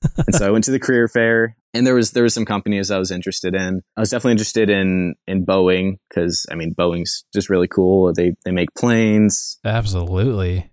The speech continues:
Speaker 1: So many things that have to do with aerospace. They, there's a space sector, defense.
Speaker 2: Yeah.
Speaker 1: And then commercial. I was, I was really interested in the commercial side just 'cause I like flying.
Speaker 2: Sure.
Speaker 1: I think it's, it's really cool.
Speaker 2: Who doesn't, man? I mean, it's your super,
Speaker 1: Exactly.
Speaker 2: it's your preferred superpower. So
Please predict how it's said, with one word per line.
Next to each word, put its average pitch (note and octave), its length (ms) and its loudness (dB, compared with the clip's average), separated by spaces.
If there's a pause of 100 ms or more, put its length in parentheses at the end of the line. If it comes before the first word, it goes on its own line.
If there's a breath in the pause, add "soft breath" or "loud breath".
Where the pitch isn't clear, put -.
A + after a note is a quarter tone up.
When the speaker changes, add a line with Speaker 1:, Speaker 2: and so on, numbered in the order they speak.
(140)
Speaker 1:
So - 180 -4
many F2 240 0
things F2 400 -2
that E2+ 80 -2
have E2 120 -2
to F2+ 80 -2
do F2+ 80 4
with E2+ 100 2
aerospace. D#2+ 600 0
They, D2+ 240 0
there's E2+ 180 -2
a - 40 -4
space - 380 -2
sector, F2 460 -2
defense. G2 760 -2
Speaker 2:
Yeah. G#2 200 0 (320)
Speaker 1:
And G#2+ 100 4
then G#2 100 2
commercial. F2+ 600 0
I B2 80 0
was, A2 160 -2
I G#2 80 -4
was G2+ 100 0
really G2 120 0
interested F2+ 220 -4
in D#2+ 80 -6
the D2+ 80 -8
commercial D#2 380 -8
side D#2 340 -4 (160)
just - 120 -6
'cause D#2 200 -4
I F2+ 60 -2
like E2+ 160 0
flying. E2 440 -4
Speaker 2:
Sure. - 180 -2
Speaker 1:
I - 20 0
think E2+ 100 -2
it's, - 220 -8 (100)
it's - 120 -6
really F2+ 140 0
cool. F2+ 260 2
Speaker 2:
Who F#2 140 2
doesn't, G#2+ 300 -2
man? F#2+ 260 -2 (180)
I A2+ 60 0
mean, A#2+ 160 2
it's G#2 180 0
your A2+ 80 0
super, - 160 0
Speaker 1:
Exactly. F#2+ 320 2
Speaker 2:
it's E2+ 160 0
your A2+ 80 -2
preferred A#2 340 0
superpower. F2+ 680 -2
So F#2 280 -2